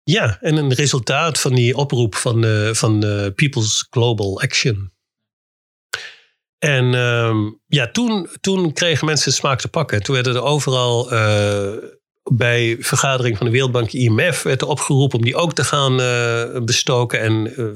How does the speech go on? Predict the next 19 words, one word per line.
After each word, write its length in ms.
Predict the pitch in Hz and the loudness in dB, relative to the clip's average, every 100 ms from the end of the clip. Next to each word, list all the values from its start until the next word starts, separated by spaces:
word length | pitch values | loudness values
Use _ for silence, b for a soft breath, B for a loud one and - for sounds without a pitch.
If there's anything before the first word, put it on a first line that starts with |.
| 101 | -4
komende 300 | 123 113 113 | 0 2 2
Eurotops 800 | 156 160 139 - 143 - - - | 0 0 0 0 -2 0 -2 0
en 420 | 117 107 110 117 | 0 0 0 0
G 220 | - 131 | 0 0
acht 400 | 147 135 - - | 0 -4 -4 -8
en 360 | - 117 107 107 | -2 0 2 2
weet 120 | 117 | 0
ik 120 | 147 | 0
veel. 320 | - 135 127 - | 0 0 0 -2
We 80 | |
kregen 280 | 120 131 113 | -2 0 0
de 60 | 120 | 0
smaak 240 | - 117 | 0 -2
te 80 | - | -2
pakken. 380 | 127 135 160 123 | -4 -2 -2 0
En 220 | 117 117 | 2 2
overal, 640 | 135 123 123 139 110 - - | 0 0 0 0 -2 -4 -2
eh, 180 | 113 | -2
alle 440 | 113 143 147 127 | 0 0 0 0